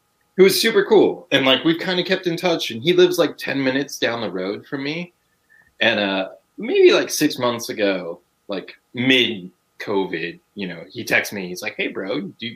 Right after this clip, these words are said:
do you want some Lego? I got a bunch of Lego." And he gave me a set, and he gave me, like, a little bit of sorted stuff. And he was like, "If you, if you want more, I, like, my wife is telling me to get all the shit out of the garage. I, I could just,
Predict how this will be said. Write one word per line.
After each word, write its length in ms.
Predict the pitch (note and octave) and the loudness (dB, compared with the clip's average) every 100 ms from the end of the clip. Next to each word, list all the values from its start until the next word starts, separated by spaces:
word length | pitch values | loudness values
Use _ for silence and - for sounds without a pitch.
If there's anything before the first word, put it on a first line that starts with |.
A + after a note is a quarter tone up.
| _ - | _ -10
do 60 | |
you 100 | A#2 | -6
want 240 | C3+ D#3+ - | -4 -6 -6
some 100 | C3 | -4
Lego? 400 | C3 F#3+ - D3+ | -2 -4 -6 -2
I 40 | |
got 100 | B2 | -2
a 60 | C3 | -2
bunch 220 | D3+ - | -4 -4
of 60 | C#3+ | -2
Lego." 280 | C#3+ G#2+ | -2 -2
And 80 | F#2 | -6
he 60 | F#2 | -2
gave 140 | A#2+ | -2
me 300 | A#2+ A2+ A2 _ _ _ _ _ - | 0 -4 -6 _ _ _ _ _ -4
a 40 | |
set, 300 | - G#3+ - | 2 2 2
and 100 | D3+ | 2
he 60 | C#3 | 4
gave 160 | C#3 | 4
me, 160 | C3 B2+ | 4 2
like, 380 | A2+ G2+ - _ _ _ _ _ _ _ B2 | 0 -2 -6 _ _ _ _ _ _ _ 0
a 60 | |
little 380 | B2 D3 D3+ D3 | 4 6 6 6
bit 120 | C#3 | 6
of 100 | B2 | 4
sorted 500 | - C#3 B2 A2 F#2+ | 2 2 2 2 -2
stuff. 420 | - A2+ G2+ - _ _ _ | -8 -6 -6 -6 _ _ _
And 100 | F#2 | -12
he 60 | F#2+ | -12
was 160 | F2 | -12
like, 160 | E2 - _ _ _ _ _ _ _ _ _ G2+ | -16 -18 _ _ _ _ _ _ _ _ _ -16
"If 100 | G2 | -8
you, 220 | F#2+ - | -8 -8
if 120 | F#2+ | -14
you 100 | A2 | -10
want 200 | B2+ A#2 | -8 -6
more, 480 | B2+ C3 G2+ F2+ - _ - | -4 -2 -2 -6 -12 _ -8
I, 80 | F#2+ | -8
like, 280 | F2+ F2 | -8 -12
my 140 | F#2 G2 | -8 -2
wife 320 | G#2+ G#2 - | 0 0 -4
is 260 | E2+ - - _ _ | -14 -14 -16 _ _
telling 220 | A2 F#2+ | -8 -6
me 120 | F#2 F2+ | -6 -8
to 40 | |
get 160 | G2+ F#2 | -8 -8
all 140 | F2+ | -10
the 80 | F2+ | -10
shit 260 | - G#2 | -6 -6
out 140 | F#2 F2 | -4 -8
of 40 | |
the 40 | F2 | -10
garage. 800 | F2+ F#2 F#2 F2 E2 - - - _ _ _ _ _ _ F2+ | -10 -8 -8 -10 -10 -8 -8 -10 _ _ _ _ _ _ -12
I, 140 | F2 - _ _ F2+ | -12 -12 _ _ -2
I 140 | F#2 | -2
could 180 | A#2 G2 | -2 -6
just, 340 | F2+ - - | -6 -6 -8